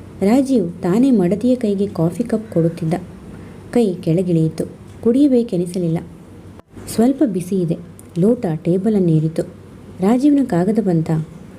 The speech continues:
ನೇರವಾಗಿ ಪ್ರಶ್ನೆ ಬಂದಾಗ ಪೆಚ್ಚಾದಳು. ತಡವರಿಸುವಂತಾಯಿತು. ಆದರೂ ಅದೆಲ್ಲ ಅವಳಿಗೆ ಅಭ್ಯಾಸವಿಲ್ಲ. ಇಲ್ಲವೆಂದು ತಲೆಯಾಡಿಸಿದಳು. ಯಾಕೆಂದು ಕೇಳಲಿಲ್ಲ. ಪತ್ರ ಬರೆಯದಿದ್ದರೆ ತಾನೇ ಬರುತ್ತಾನೆಂದು ಅವರ ನಂಬಿಕೆ.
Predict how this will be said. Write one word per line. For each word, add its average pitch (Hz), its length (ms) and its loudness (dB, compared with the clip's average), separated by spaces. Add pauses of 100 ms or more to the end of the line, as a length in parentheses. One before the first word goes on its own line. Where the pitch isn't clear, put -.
(300)
ನೇರವಾಗಿ 262 460 2
ಪ್ರಶ್ನೆ 185 340 -2
ಬಂದಾಗ 214 360 2
ಪೆಚ್ಚಾದಳು. 165 560 0 (500)
ತಡವರಿಸುವಂತಾಯಿತು. 208 960 0 (560)
ಆದರೂ 233 480 2
ಅದೆಲ್ಲ 262 320 2
ಅವಳಿಗೆ 196 340 2
ಅಭ್ಯಾಸವಿಲ್ಲ. 165 580 0 (720)
ಇಲ್ಲವೆಂದು 247 480 2
ತಲೆಯಾಡಿಸಿದಳು. 165 760 0 (500)
ಯಾಕೆಂದು 226 500 2
ಕೇಳಲಿಲ್ಲ. 156 460 0 (540)
ಪತ್ರ 269 280 2
ಬರೆಯದಿದ್ದರೆ 190 680 0
ತಾನೇ 226 380 2
ಬರುತ್ತಾನೆಂದು 190 720 2
ಅವರ 160 220 2
ನಂಬಿಕೆ. 160 480 0